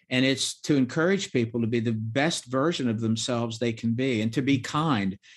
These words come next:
If you disagree with something, if you're, if you disagree with something somebody says, you can agree to disagree. You can debate it. You can talk about it. But these are such divisive times,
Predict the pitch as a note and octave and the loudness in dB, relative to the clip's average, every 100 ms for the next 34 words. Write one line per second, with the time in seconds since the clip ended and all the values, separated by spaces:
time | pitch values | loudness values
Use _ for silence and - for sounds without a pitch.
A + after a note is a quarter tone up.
0 | - C#3+ - C#3 A#2 F3+ F#3 D#3+ C#3 E3 | -2 0 4 4 6 4 4 0 2 4
1 | E3+ C#3+ - C3 G#2+ F2+ A2+ - _ _ | 4 2 0 0 0 -4 -16 -20 _ _
2 | _ A#2 A#2+ B2 B2+ A#2+ B2+ A#2+ C3+ B2 | _ 0 0 2 2 4 2 0 2 2
3 | A2+ D3 D#3+ C#3 C3+ D3 C3+ A#2 - B2 | 4 2 2 0 2 2 2 0 -2 -2
4 | C3 B2 - B2+ C3 C3+ C3+ B2 C#3+ E3 | 0 -2 0 0 0 0 0 -2 -2 -2
5 | G#2 E2+ - - B2 D#3 D#3+ C#3 B2 D3+ | -2 -6 -10 -2 -2 0 0 0 2 2
6 | E3+ D3+ E3 E3+ E3 C#3 F#3 G3+ - _ | 2 2 0 0 -2 0 0 -2 -4 _
7 | _ - B2+ C3+ B2+ A#2 C3+ D#3 E3+ E3 | _ -2 0 2 2 2 2 2 2 2
8 | B2 A#2 B2 A#2 C3+ D3+ D#3 C#3+ C#3+ D3+ | 0 0 0 0 -2 -2 -4 -2 -2 0
9 | D#3 - _ _ _ - B2+ A#2+ G#3 F3 | -2 -6 _ _ _ -4 -2 2 4 4
10 | C3 A#2+ F3+ G3 - C#3+ C3 C#3 D3+ C3+ | 2 0 -2 -2 -2 -2 0 0 0 -2
11 | A#2 - C#3+ C#3 A2 G#2+ G#2 - | -6 -4 2 2 2 0 -2 -10